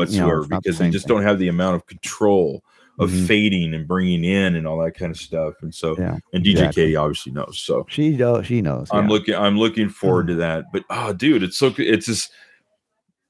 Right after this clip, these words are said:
Speaker 2: Yeah.
Speaker 1: and I only know a little bit of what it can do. You
Speaker 2: Right.
Speaker 1: know, I mean, without actually d-, jumping into it, but from a production standpoint,
Speaker 2: Mm-hmm.
Speaker 1: and especially in, in, a, in an audio,
Speaker 2: Yeah.
Speaker 1: you know,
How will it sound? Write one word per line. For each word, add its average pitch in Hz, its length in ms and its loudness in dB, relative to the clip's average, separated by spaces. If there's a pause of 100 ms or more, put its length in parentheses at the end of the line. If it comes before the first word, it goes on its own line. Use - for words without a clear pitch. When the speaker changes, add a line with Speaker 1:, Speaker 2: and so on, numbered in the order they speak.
(100)
Speaker 2:
Yeah. 104 140 -2
Speaker 1:
and 127 80 0
I 220 140 0
only 196 180 2
know 156 160 0
a - 20 2
little 151 220 0
bit 104 140 0
of 90 60 -4
what 87 140 -2
it - 60 -10
can 78 140 -12
do. - 140 -10 (340)
You 98 100 -2
Speaker 2:
Right. 92 140 4
Speaker 1:
know, 95 100 0
I 101 140 -2
mean, 101 240 0
without 110 260 2
actually 104 360 0
d-, 82 260 -12
jumping 101 400 2
into 95 280 0
it, - 80 -6
but 87 140 0
from 113 140 -2
a 92 100 0
production 120 680 0
standpoint, 190 760 -4 (240)
Speaker 2:
Mm-hmm. 107 260 2 (260)
Speaker 1:
and 123 120 4
especially 165 760 0 (180)
in, 120 100 0
in, 113 200 0
a, - 40 2
in 113 240 0
an 104 200 0
audio, 107 680 2 (400)
Speaker 2:
Yeah. 101 300 4
Speaker 1:
you 107 100 -6
know, 101 180 2